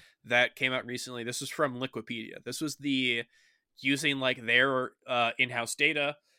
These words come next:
the top smashers by, like, just pure number of clicks for their page. Uh, and it, like, goes pretty much how you expect. It's, like, Mango number one, like, H-Box number two.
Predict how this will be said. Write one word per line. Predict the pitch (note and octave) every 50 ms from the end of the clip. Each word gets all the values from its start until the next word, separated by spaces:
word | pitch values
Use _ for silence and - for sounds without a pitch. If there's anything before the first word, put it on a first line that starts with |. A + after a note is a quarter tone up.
| _ _ _ _ _ -
the | B2 A#2 A2+ A#2+ A#2 A#2 A#2 A#2 A2+ A2+ A#2 A2+ -
top | - - E3 F3+ G3+ - -
smashers | - - D#3+ D3 D3 D3 - D#3+ C#3 C3 C3 B2
by, | C3+ - C3 C3 C3 B2+ B2+
like, | B2+ B2+ A#2+ A2+ -
just | - D#3 D3 - - -
pure | - - F3+ F3+ F3 E3+
number | D3+ C3+ B2 C3+ C3+ C3 C3+ C#3
of | B2+ - -
clicks | - - B2+ A2 - - - - -
for | - - - C3
their | A#2 A#2 A2
page. | - - G#2+ G#2+ G#2+ - - - - - _ - - - _ _ _ -
Uh, | A#2+ A#2 A#2 A#2 A#2+ - -
and | A#3+ D4
it, | D4+ D4
like, | D#4 D#4 D4 -
goes | F#4+ F4 E4+ C4+
pretty | - - G#3+ G#3
much | G3+ F#3
how | - F#3+
you | F#3+ F3+
expect. | D3+ - D3 C3+ - D#3+
It's, | D3 -
like, | - - -
Mango | B2 A#2+ B2+ C#3 C3+ C3 C3+
number | C#3 C#3 C3 B2 B2
one, | B2 B2 B2+ B2+
like, | B2 A#2+ A#2
H-Box | A#2+ A#2 - - A#2+ A#2+ -
number | C3 A#2+ B2 A2+
two. | - - A#2+ A#2 A#2